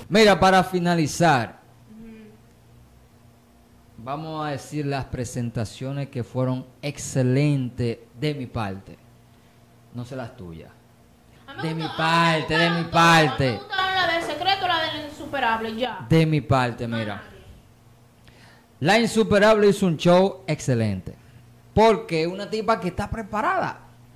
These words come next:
Speaker 1: Que no loqueando, oye, puede ser el evento, el evento más pequeño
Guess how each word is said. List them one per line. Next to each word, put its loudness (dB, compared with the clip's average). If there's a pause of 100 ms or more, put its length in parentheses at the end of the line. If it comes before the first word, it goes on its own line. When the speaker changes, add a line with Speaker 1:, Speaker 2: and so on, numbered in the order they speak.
(1120)
Speaker 1:
Que 4
no 4
loqueando, 6
oye, 8
puede 8
ser 4
el 8
evento, 2 (960)
el 6
evento 6
más 2
pequeño 4